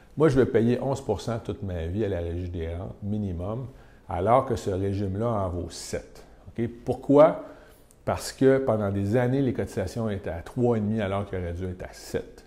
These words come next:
Ça, c'est la réalité. C'est pour ça que les jeunes du Québec sont fâchés par rapport à la Régie des rentes. Ils se retrouvent à payer trop parce qu'il n'y a pas eu assez de cotisations dans le passé.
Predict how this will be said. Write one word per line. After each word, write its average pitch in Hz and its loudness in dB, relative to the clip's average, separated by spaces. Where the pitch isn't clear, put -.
Ça, - 0
c'est 117 0
la 101 4
réalité. 98 0
C'est - -20
pour - -2
ça 160 0
que 123 0
les 104 2
jeunes 107 -2
du 98 -8
Québec 101 -2
sont - -10
fâchés 90 -6
par 90 -4
rapport 92 -4
à 87 -4
la 82 -4
Régie 82 -6
des 80 -6
rentes. 113 -8
Ils - -20
se - -8
retrouvent 131 0
à 92 4
payer 85 -2
trop 107 0
parce - -8
qu'il 101 -2
n'y 92 -2
a 82 -4
pas 104 -4
eu 104 0
assez 92 -4
de - -14
cotisations - -8
dans 90 -6
le 82 -4
passé. - -6